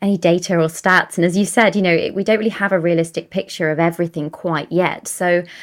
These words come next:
how do you think the education system then, or the N H S,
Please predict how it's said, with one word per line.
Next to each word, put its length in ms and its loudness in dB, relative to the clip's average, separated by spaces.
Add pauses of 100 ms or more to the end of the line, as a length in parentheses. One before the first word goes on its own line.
(120)
how 240 -4
do 120 -6
you 120 -2
think 380 -8
the 100 -2
education 580 -6
system 600 -10
then, 520 -8 (640)
or 100 0
the 160 4
N 120 4
H 280 -2
S, 680 -4